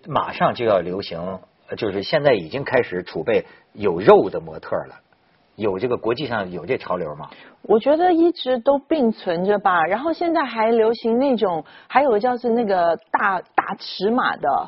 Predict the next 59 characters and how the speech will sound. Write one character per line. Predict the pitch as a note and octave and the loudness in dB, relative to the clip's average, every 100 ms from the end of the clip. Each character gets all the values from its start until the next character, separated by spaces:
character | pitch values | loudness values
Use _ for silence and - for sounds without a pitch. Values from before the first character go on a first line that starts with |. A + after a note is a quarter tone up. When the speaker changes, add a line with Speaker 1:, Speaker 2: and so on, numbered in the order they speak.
| _ - _ - | _ -20 _ -2
Speaker 2:
那 | F#3+ | 0
个 | E3 C#3+ B2 A2 | 2 2 2 0
模 | C#3+ E3 | 0 -2
特 | F3+ G3 | -2 0
儿， | D3+ - _ _ | 0 -2 _ _
就 | - | 2
是 | A3 | 2
说 | A#3 A#3 | 4 -2
可 | A3 E3+ | -2 -4
能 | E3 | -4
身 | E3+ G#3+ | -4 -2
高 | G#3+ G#3+ | 2 2
一 | A3 | 2
米 | A#3 F#3+ | 2 0
九 | - D#3+ F3+ | 0 0 0
几， | - D3 | -2 -4
而 | - F#3+ | -2 -2
且 | E3+ | -4
特 | - - | -2 0
别 | G3 F3 | 2 2
胖， | F3+ - - - A3 | -2 -6 -4 0 0
也 | A3 | 2
不 | F4+ | 2
能 | F#4 | 0
讲 | C4 - | -2 -4
特 | - | -2
别 | D4+ F#3+ | 0 0
胖， | - - G3 | 0 -4 -4
她 | C4+ | -4
可 | G#3 | -2
能 | F3+ | 0
就 | A#3+ | 0
是， | B3+ - - - - - - | -2 -8 -18 -20 -20 -14 -4
可 | F#3+ | 0
能 | A3 | 0
三 | - B3+ | 2 2
个 | A#3+ G3 | 2 2
那 | A3 | 2
个 | - | 2
X | G#3 A#3+ - | 0 -2 -6
X | F#3+ - - - | -6 -6 -16 -12
X | - - - | -12 -14 -4
L | G#3+ F#3+ D3 - - _ - | 0 2 0 -4 -16 _ 0
这 | C#4 | 0
样 | G#3+ | 2
子 | G3 | -2
尺 | - - | -4 -8
寸 | - A#3 G3+ | -2 0 4
的， | G3+ | 2
就 | C#4+ | 2
是 | D4 | 2
让 | D#4+ D#4+ | 2 2
你 | F#3+ D3+ | 0 -2
知 | - A#3+ | -4 -2
道 | B3 G3 - - _ | 0 0 -6 -20 _
其 | - B3 | -6 -4
实 | B3 A3+ A#3+ - _ _ _ | -2 -2 -2 -4 _ _ _
高 | B3+ C4+ | 2 4
大 | C#4 B3 E3+ | 2 0 0